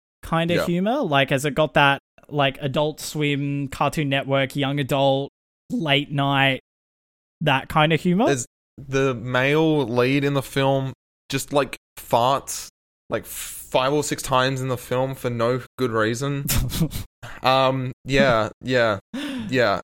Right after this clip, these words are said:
Speaker 2: It's
Speaker 1: Ah.
Speaker 2: fucking stupid. It's very slapstick.
Speaker 1: Good old
Speaker 2: But all in, like, a,
Speaker 1: adults.
Speaker 2: a very, like, anime way, you know, as
Speaker 1: Yeah.
Speaker 2: opposed to, like, Ren and Stimpy, which is a bit more Western cartoon. Yeah. No, it was good. It was a good, good, good time. Not serious. Very
Speaker 1: Yes.
Speaker 2: good.
Speaker 1: Yeah, a good, uh,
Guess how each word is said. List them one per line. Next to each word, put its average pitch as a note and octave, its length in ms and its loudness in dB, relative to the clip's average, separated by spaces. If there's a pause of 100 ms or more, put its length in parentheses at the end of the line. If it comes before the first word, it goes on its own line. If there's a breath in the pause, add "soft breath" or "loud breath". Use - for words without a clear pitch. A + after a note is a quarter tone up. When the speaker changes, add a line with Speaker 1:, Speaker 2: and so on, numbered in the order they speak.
(160)
Speaker 2:
It's A#2+ 160 -6
Speaker 1:
Ah. A2+ 60 -10
Speaker 2:
fucking C3+ 280 -4
stupid. G#2+ 800 -6
It's A2 140 -4
very A#2+ 280 2
slapstick. A2 600 -2 (380)
Speaker 1:
Good F3 140 -8
old C#3 80 0
Speaker 2:
But C#3 100 6
all C#3+ 100 4
in, C#3 120 2
like, C#3 160 2
a, D3 40 4
Speaker 1:
adults. A#2 220 -2
Speaker 2:
a B2+ 60 2
very, C#3+ 280 4
like, C3+ 200 0
anime G#2 380 -4
way, F2 280 -2
you F2+ 120 -4
know, F#2+ 140 -2
as G2+ 100 0
Speaker 1:
Yeah. D#3 200 4
Speaker 2:
opposed F#2+ 180 -4
to, - 60 -8
like, F#2+ 200 -2
Ren F#2 140 -2
and F#2+ 80 -6
Stimpy, F2+ 380 -6
which F#2 180 -8
is F#2 80 -8
a F2+ 60 -8
bit E2+ 100 -6
more F2 100 -6
Western F2+ 300 -6
cartoon. E2+ 320 -10
Yeah. G#2 100 -2 (340 loud breath)
No, C#3+ 100 4
it A2 40 2
was G2+ 100 -2
good. A2 160 0
It - 80 -16
was F#2+ 100 -6
a F#2 40 -8
good, G2 120 -4 (160)
good, G2 140 -4 (100)
good G2+ 140 -8
time. F2 200 -4 (400)
Not C#3+ 200 0
serious. A2+ 480 0 (380)
Very E3 200 4
Speaker 1:
Yes. G#2 260 -2 (240)
Speaker 2:
good. E3+ 80 -2
Speaker 1:
Yeah, C#3 280 4
a D3 60 0
good, E3+ 320 2
uh, C#3 520 0